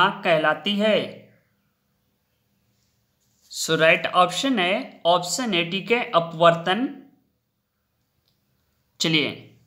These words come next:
नेक्स्ट क्वेश्चन है, कौन सा किसी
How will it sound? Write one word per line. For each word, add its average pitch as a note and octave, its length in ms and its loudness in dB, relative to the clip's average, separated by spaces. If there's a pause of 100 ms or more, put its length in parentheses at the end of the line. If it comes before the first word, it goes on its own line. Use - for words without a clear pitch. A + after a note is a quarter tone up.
(100)
नेक्स्ट C#4 300 0
क्वेश्चन G3+ 400 2
है, G#3+ 440 -2 (840)
कौन A#3 480 4
सा A3 280 4
किसी A#3 380 -2